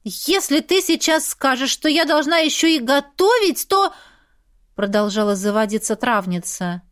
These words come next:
«Да нет», вдруг улыбнулась Дэй. «Мне просто скучно.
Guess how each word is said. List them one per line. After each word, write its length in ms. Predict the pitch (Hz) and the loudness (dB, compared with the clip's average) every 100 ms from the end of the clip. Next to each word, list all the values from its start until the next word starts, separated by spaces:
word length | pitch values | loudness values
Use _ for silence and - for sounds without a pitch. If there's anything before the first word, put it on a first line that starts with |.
| _ | _
«Да 280 | 285 277 285 | -2 2 2
нет», 680 | 277 277 269 233 190 - _ _ _ _ | 2 2 2 2 -2 -8 _ _ _ _
вдруг 360 | 185 185 208 - | -6 -2 -4 -2
улыбнулась 580 | 214 220 196 196 185 175 | -2 0 0 -2 -2 -4
Дэй. 340 | 175 160 151 _ _ | -2 -4 -4 _ _
«Мне 220 | 170 175 175 | -2 0 0
просто 320 | 240 - 330 | -4 -4 -6
скучно. 600 | - - 370 - 185 | -6 -6 -6 -6 -12